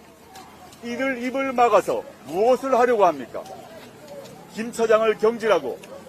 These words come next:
대통령이 직접 사과하십시오. 저는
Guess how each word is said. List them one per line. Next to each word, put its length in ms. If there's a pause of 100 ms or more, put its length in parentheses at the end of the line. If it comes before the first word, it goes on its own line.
(360)
대통령이 600
직접 400
사과하십시오. 680 (1600)
저는 320